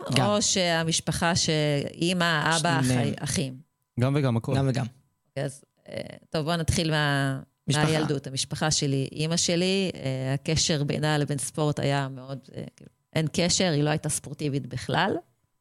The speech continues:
Speaker 2: אה, אבא שלי גם, הוא לא מתעסק בספורט, היה קצת משחק כדורגל, אבל, אה, העבודה שלו היא מאוד, אה, פיזית. הוא מתקין מזגנים, אז כל
Speaker 1: אה.
Speaker 2: הזמן בפעילות.
Speaker 1: תמיד יש להם ידיים גדולות,
Speaker 3: כן,
Speaker 1: הכפות האלה.
Speaker 3: במיוחד הכפות ידיים של
Speaker 1: האמות, האמות,
Speaker 3: כן.
Speaker 1: יש להם
Speaker 2: אני
Speaker 1: המון
Speaker 2: יכולה להגיד
Speaker 1: מלאות
Speaker 2: לך
Speaker 1: ורידים.
Speaker 2: שבגלל שהוא עובד בעבודה שהיא פיזית,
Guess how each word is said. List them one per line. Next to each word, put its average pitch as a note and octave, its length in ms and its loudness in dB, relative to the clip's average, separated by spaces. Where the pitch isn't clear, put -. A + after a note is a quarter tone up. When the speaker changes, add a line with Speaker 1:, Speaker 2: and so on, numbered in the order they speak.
Speaker 2:
אה, C#3+ 140 2
אבא D#3+ 160 0
שלי D3 340 0
גם, D#3+ 280 2
הוא D#3+ 80 0
לא D3+ 140 2
מתעסק D#3+ 380 -2
בספורט, E3 340 -2
היה B3 100 2
קצת A#3+ 180 0
משחק G3+ 400 0
כדורגל, F#3+ 560 0
אבל, C#3 320 0
אה, C3+ 340 2
העבודה C#3+ 540 0
שלו C#3+ 260 0
היא C3+ 240 2
מאוד, C3+ 280 -2
אה, C3 40 0
פיזית. F#3+ 580 -4
הוא C3 460 0
מתקין C#3+ 340 -2
מזגנים, D3 460 -4
אז B2+ 140 -10
כל - 180 -4
Speaker 1:
אה. C#3 160 2
Speaker 2:
הזמן C3+ 180 -2
בפעילות. D3 520 -6
Speaker 1:
תמיד C3+ 200 0
יש F3 140 0
להם C#3+ 100 0
ידיים C3+ 240 0
גדולות, B2 280 0
Speaker 3:
כן, C#3 100 0
Speaker 1:
הכפות C3 340 -8
האלה. G#2+ 120 0
Speaker 3:
במיוחד A2 380 2
הכפות - 520 -2
ידיים G#2 380 2
של - 180 -8
Speaker 1:
האמות, C3 420 2
האמות, B2+ 260 4
Speaker 3:
כן. C3+ 80 2
Speaker 1:
יש C3+ 120 0
להם C3 100 4
Speaker 2:
אני B2+ 80 4
Speaker 1:
המון B2+ 140 4
Speaker 2:
יכולה A3+ 160 4
להגיד A3 200 4
Speaker 1:
מלאות D3 140 2
Speaker 2:
לך - 120 0
Speaker 1:
ורידים. C#3 320 4
Speaker 2:
שבגלל E3+ 400 0
שהוא B3 240 0
עובד E3+ 340 -2
בעבודה D3 500 -2
שהיא C3 280 -4
פיזית, E3+ 760 -4